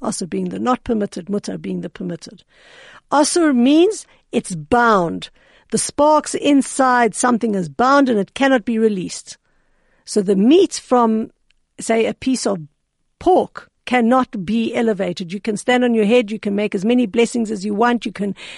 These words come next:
shecht it in the most kosher way, you can do whatever you want, you cannot release the sparks there. And the vice versa, that which is permitted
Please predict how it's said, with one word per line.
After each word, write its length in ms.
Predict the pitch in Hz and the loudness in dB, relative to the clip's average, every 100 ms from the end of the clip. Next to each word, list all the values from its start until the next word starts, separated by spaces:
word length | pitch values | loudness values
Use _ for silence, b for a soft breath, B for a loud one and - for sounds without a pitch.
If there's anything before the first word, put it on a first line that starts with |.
| B - | B -4
shecht 360 | - 247 - | -2 -2 -4
it 120 | 226 | -2
in 100 | 233 | 0
the 80 | 220 | 2
most 400 | 214 220 - - b b b | 2 2 0 -6 b b b
kosher 360 | - 269 - 254 | 0 2 2 0
way, 280 | 220 240 240 | 2 4 4
you 220 | 220 214 | 2 -4
can 160 | 226 | -4
do 140 | 185 233 | -2 0
whatever 300 | 233 247 254 | 4 4 2
you 160 | 247 | 0
want, 340 | 220 208 208 - | 0 0 -2 -6
you 120 | 202 | -8
cannot 440 | - 254 247 247 | -6 -2 -2 -2
release 340 | 220 208 208 - | -4 -4 -6 -8
the 120 | 196 | -12
sparks 500 | - - 185 170 - | -10 -8 -8 -10 -4
there. 240 | 233 320 427 _ _ _ _ _ _ _ _ _ _ | 0 0 -4 _ _ _ _ _ _ _ _ _ _
And 140 | 233 196 | -4 -2
the 60 | |
vice 300 | 190 214 208 | 0 -2 -2
versa, 540 | 202 202 190 202 196 202 _ _ _ _ | -6 -6 -6 -6 -8 -10 _ _ _ _
that 300 | 165 214 - | -4 -2 -2
which 180 | 208 - | -8 -8
is 100 | 190 | -10
permitted 680 | - 208 254 427 - - | -8 0 0 0 -4 -10